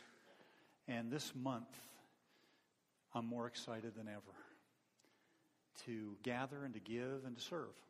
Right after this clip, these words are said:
And then I got an email from a precious brother in Christ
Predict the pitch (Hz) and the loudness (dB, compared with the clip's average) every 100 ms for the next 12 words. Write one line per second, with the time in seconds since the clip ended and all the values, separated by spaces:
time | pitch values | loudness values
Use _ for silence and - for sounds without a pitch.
0 | - _ _ _ _ _ _ - - - | -20 _ _ _ _ _ _ -20 -20 -20
1 | - - 151 170 165 156 175 175 175 170 | -20 2 8 12 12 10 2 6 4 4
2 | 160 139 131 - 180 160 160 - 131 160 | 6 6 6 6 4 6 -2 -2 6 6
3 | 165 170 143 - 165 170 196 - | 8 4 2 2 4 4 2 -4